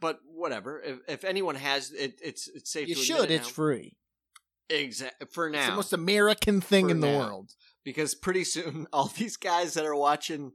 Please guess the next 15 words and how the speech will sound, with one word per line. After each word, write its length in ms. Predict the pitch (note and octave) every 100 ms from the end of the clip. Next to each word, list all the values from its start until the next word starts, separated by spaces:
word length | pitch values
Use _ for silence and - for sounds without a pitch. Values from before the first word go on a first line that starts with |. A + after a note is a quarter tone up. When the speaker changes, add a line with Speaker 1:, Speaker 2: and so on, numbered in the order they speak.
| - - - _ _
Speaker 1:
Pornhub 420 | - F#3 F3 D#3 C3
like 220 | C3 B2+
fiends 640 | - D#3+ D#3+ C3 C3 - - _ _ _ _ -
are 160 | C3 C3+
going 400 | C#3 C#3+ C#3+ C#3
to 160 | - C3
see 680 | - - D3 D3+ E3 E3+ A#2
their, 260 | C#3 C3+ C3+
now 300 | C3+ C#3+ F3
they're 200 | D#3 D3
going 260 | C3+ D3 C#3+
to 100 | D3+
get 260 | C3+ B2 -
<laughs> 120 | C#3
billed 400 | F3 C#3+ A#2